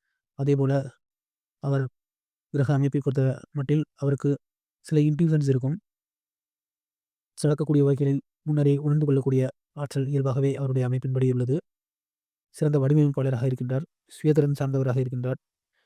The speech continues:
தொழில், திட்டமிடும் குணம், அறிவு ஆற்றல் பொருந்தியவராக இருக்கின்றார். அதாவது, எதையும்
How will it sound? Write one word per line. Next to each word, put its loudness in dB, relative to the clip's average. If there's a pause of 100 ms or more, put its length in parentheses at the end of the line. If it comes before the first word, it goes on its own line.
(180)
தொழில், 2 (200)
திட்டமிடும் 2
குணம், 0 (1080)
அறிவு 4
ஆற்றல் -2
பொருந்தியவராக 0
இருக்கின்றார். -4 (140)
அதாவது, -2 (220)
எதையும் 0